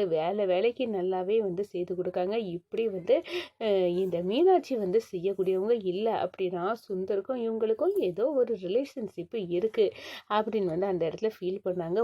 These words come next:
ஒரு கட்டத்துல நம்ம மீனாட்சி சுந்தருக்கு கையை பிடிச்சி, "இன்னும் உன்னோட மீனு குட்டி உனக்கு ஞாபகம் இருக்கா? நான் தான் அந்த மீனு குட்டி. நம்ம ரெண்டு பேரும் எப்படியெல்லாம் வாழணும்னு கற்பனை பண்ணிட்டு இருந்தேன். ஆனா நீ இப்படி ஆயிட்டே. எல்லாத்துக்கும் இந்த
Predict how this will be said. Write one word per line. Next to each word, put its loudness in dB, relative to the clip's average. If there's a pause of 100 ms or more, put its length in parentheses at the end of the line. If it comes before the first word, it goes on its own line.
ஒரு 0
கட்டத்துல 0
நம்ம -2
மீனாட்சி -2
சுந்தருக்கு -2
கையை -2
பிடிச்சி, -12
"இன்னும் -2
உன்னோட -2
மீனு 0
குட்டி -2
உனக்கு -2
ஞாபகம் -2
இருக்கா? -2 (420)
நான் 2
தான் 2
அந்த 0
மீனு 0
குட்டி. 0
நம்ம -6
ரெண்டு -2
பேரும் 2 (100)
எப்படியெல்லாம் 0
வாழணும்னு 0
கற்பனை -6
பண்ணிட்டு -2
இருந்தேன். -2 (300)
ஆனா 0
நீ 2
இப்படி -2 (140)
ஆயிட்டே. 2 (100)
எல்லாத்துக்கும் -2
இந்த -2